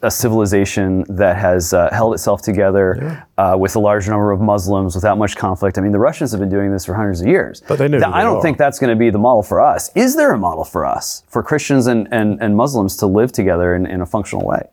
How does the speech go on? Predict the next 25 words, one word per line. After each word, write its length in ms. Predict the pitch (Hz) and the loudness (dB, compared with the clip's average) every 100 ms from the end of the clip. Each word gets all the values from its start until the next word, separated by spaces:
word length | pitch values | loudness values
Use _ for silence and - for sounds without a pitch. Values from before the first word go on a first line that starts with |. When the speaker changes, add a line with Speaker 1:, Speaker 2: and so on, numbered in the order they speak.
| _ _ _ | _ _ _
Speaker 2:
I 20 | 98 | -4
d-, 80 | - | -2
I 80 | |
don't 200 | 104 110 | 0 0
know 80 | 95 | 0
about 240 | 90 92 101 | 0 0 2
that. 140 | 90 | 0
I 40 | |
don't 120 | 95 98 | -2 -6
think 100 | 98 | -8
it's 80 | - | -6
possible. 380 | 107 - - | -6 -4 -6
I 40 | 95 | -6
think 220 | 98 95 | -8 -6
the 220 | 95 92 98 | -4 -4 -4
Islamic 360 | 98 98 92 98 | -2 -2 -2 -4
ideology 560 | 95 95 92 95 90 | -2 -2 -2 -4 -4
is 200 | 92 90 | -4 -6
counter-Christian. 1120 | - 98 92 - 95 95 - 104 - 107 98 - - - 92 | -6 -4 -4 -4 -6 -6 -6 -4 -4 -8 -10 -16 -20 -14 -8
In 80 | |
fact, 220 | - - - | -4 -4 -6
it's 120 | - | -2
one 180 | 104 98 | -2 0
of, 280 | 95 - - - - _ 95 | -4 -6 -14 -20 -20 _ -4
of, 500 | 95 90 - - | -2 -4 -6 -8